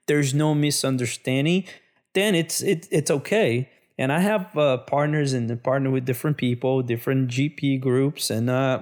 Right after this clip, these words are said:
I haven't had one issue. My first G P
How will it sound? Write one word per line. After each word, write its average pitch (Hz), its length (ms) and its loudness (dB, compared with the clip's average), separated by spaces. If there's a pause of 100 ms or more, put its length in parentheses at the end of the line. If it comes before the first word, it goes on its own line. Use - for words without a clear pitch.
I 131 160 -2
haven't 143 300 0
had 139 320 0
one 139 200 0
issue. 131 520 0 (400)
My 135 160 2
first 196 420 2
G 160 220 0
P 147 500 2